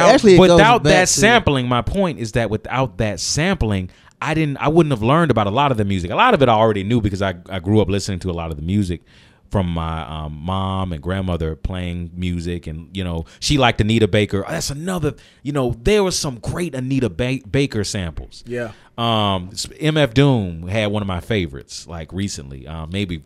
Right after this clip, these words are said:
Speaker 2: ac-, actually a couple of years
Speaker 1: Uh,
Speaker 2: ago.
Speaker 1: Tribe Called Quest had a good Anita Baker sample.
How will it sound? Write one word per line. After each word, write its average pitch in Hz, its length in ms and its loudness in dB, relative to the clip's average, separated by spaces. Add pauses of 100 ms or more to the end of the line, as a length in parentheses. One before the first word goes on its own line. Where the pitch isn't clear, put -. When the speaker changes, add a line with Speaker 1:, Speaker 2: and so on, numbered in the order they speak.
Speaker 2:
ac-, 85 200 -10 (180)
actually 87 240 -8
a 80 40 -8
couple - 220 -6
of 80 60 -6
years 87 160 -2
Speaker 1:
Uh, 135 40 0
Speaker 2:
ago. 135 100 -6
Speaker 1:
Tribe 165 220 4
Called 165 220 2
Quest 339 300 -4
had 131 180 0
a 113 60 -2
good 123 180 -2
Anita 113 260 -4
Baker 107 300 -6
sample. 98 460 -12